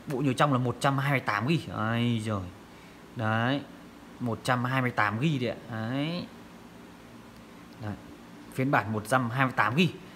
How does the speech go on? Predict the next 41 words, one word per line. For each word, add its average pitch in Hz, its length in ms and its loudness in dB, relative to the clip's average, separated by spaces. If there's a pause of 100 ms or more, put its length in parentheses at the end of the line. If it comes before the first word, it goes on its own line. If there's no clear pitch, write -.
(120)
Bản 107 200 4
này 104 120 2
thì 117 120 0
quá 120 220 6
là 180 60 6
hiếm 175 340 8
luôn 190 160 2
ạ. - 80 -6 (280)
Đấy. 113 120 -4 (1080)
Bản 107 160 4 (200)
quá 127 180 6
là 156 80 6
hiếm 151 260 6
luôn. 170 140 2 (360)
Đấy. 110 440 -4 (1000)
Con 170 140 6
này 175 120 6
thì 151 60 2
bên 175 180 6
mình 160 180 6
đang 165 160 4
bán 135 240 8
bạn 151 120 0
với 127 100 -2
giá 120 200 6
ba 160 260 8
triệu 175 220 2
hai 160 220 4
trăm 160 180 2
K - 40 0
nhá. 160 360 2 (120)
Đấy. 127 280 0 (600)
Ba 156 180 4
triệu 156 220 0
hai 139 200 0
trăm 139 140 -2
K 131 60 -4
đấy 131 300 0
ạ. 117 60 -8 (200)
Đấy. 107 200 -8
Bản 127 140 2